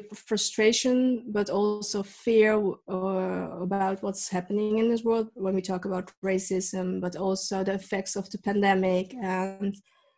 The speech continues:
the people who are speaking up or think they have the right to speak up. And yes, you, we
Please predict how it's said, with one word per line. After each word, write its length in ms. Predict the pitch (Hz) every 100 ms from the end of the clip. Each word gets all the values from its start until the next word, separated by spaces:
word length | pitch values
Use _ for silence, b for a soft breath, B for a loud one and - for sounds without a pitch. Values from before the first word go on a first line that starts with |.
| _ _ _ _ _ _ _ -
the 100 | 220 -
people 360 | 247 247 240 226
who 120 | 214
are 300 | 214 202 202
speaking 520 | - - 240 233 220
up 180 | 208 - _ -
or 300 | 208 208 202
think 460 | - - 330 330
they 120 | -
have 200 | 208 202
the 100 | -
right 220 | 196 196 196
to 40 |
speak 300 | - 202 196
up. 140 | 185 -
And 280 | 190 196 202
yes, 380 | 220 196 - -
you, 180 | 208 202
we 300 | 208 226 202